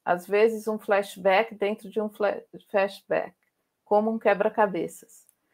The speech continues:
A referência de Cidade de Deus a Notícias de uma Guerra Particular está sintetizada na célebre sequência inicial, a perseguição da ca-, da galinha pelo bando do Zé Pequeno.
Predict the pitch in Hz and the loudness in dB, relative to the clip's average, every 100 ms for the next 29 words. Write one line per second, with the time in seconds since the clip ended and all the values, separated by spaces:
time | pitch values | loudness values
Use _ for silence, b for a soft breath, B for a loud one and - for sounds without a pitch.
0 | _ _ - 214 196 233 202 220 247 233 | _ _ -2 0 2 2 4 4 2 -4
1 | 226 220 190 196 196 190 180 202 202 202 | -2 -6 4 4 4 -4 -4 0 0 -2
2 | 185 190 190 226 226 226 220 202 190 185 | -4 -4 -4 -6 0 -2 -2 -6 -2 0
3 | 190 180 175 - - 170 175 185 208 _ | 0 0 -4 -6 -12 -2 2 2 0 _
4 | _ _ _ - 208 - 233 294 262 254 | _ _ _ -8 -6 8 8 8 -4 4
5 | 247 247 226 190 208 233 220 190 202 208 | 4 4 -6 2 4 6 4 0 0 -2
6 | 214 - 233 247 240 240 240 226 226 220 | -2 4 6 6 2 -2 0 0 2 0
7 | 214 226 240 220 226 - 226 180 160 165 | 0 0 -2 -2 -4 -2 4 4 4 0
8 | _ _ - 180 190 - 190 190 196 208 | _ _ -4 -2 -6 -2 -4 -4 -4 -2
9 | 202 208 208 - 190 - 175 180 185 185 | 0 0 -2 0 -2 -2 4 4 6 4
10 | 175 170 185 196 196 _ - 202 196 175 | 2 -2 -8 -8 -10 _ -2 -2 -2 -2
11 | 175 190 190 190 185 _ _ - 190 185 | 0 0 0 -6 -8 _ _ -4 -4 2
12 | 180 180 180 - 165 143 147 | 0 0 -12 -4 -2 -2 -10